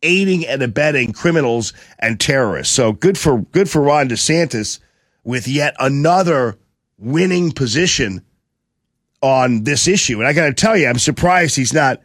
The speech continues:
you know, while, while Nikki Haley keeps on beating the drums of war, I'm surprised that she's seemingly doing better than he is.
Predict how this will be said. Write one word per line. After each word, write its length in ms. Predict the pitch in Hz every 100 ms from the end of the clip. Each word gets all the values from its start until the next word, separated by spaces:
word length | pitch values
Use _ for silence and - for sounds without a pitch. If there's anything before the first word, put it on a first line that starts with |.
| _ _ _ 139
you 60 |
know, 80 | 123
while, 180 | 143 143
while 180 | 151 143
Nikki 320 | 196 190 151
Haley 400 | 120 175 175 139
keeps 320 | - 143 -
on 300 | 143 120 - - _ _ -
beating 380 | 175 175 156
the 80 | 135
drums 500 | 117 123 147 156 135
of 160 | 123 101
war, 540 | 127 170 143 90 92 _ _ _ _ _ _ _ _ _ -
I'm 180 | 143 156
surprised 580 | 151 107 160 170 156
that 100 | 123
she's 400 | - 160 147 117 - _ _ _ _ _ -
seemingly 480 | - 170 185 147 127
doing 320 | 113 151 127
better 340 | 95 143 185
than 140 | 147 98
he 300 | 98 104 92
is. 320 | 92 95